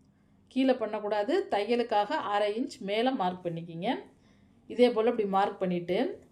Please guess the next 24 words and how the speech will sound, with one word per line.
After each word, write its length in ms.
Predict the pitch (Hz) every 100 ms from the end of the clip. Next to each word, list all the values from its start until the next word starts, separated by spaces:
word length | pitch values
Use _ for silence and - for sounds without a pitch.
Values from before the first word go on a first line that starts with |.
| - - -
அப்படியே 440 | 185 226 262 269
பிளவுஸ் 460 | 262 226 226 - -
கிளாத் 460 | 202 180 226 240 220
அப்படியே 320 | 180 190 196
மடிங்க. 320 | 170 175 165 - - _ _ _ _ _ _ _ _ _ _ _
அப்படியே 380 | 190 190 190 220
இந்த 160 | 202
மேல் 340 | 190 196 226 226
கோட்டை 340 | 202 208 208
அப்படியே 260 | 180 190 196
கையில 220 | 185 190
அப்படியே 340 | 185 180 190
அழுத்தி 340 | 185 190 185 190
பிடிச்சு 480 | 175 175 180 - 285
அப்படியே 580 | - 202 185 185 185
ம-, 180 | 202 139 180
மடிச்சு 280 | 180 180 175
போட 200 | 165 156
வேண்டியதான். 360 | 160 151 156 123 - - - _ - _ - _ - - -
இதே 260 | 208 220 208
போல 200 | 196 220
இப்படி 200 | 202 180
மடிச்சு 300 | 180 175 180
போட்டுட்டு, 480 | 175 170 165 190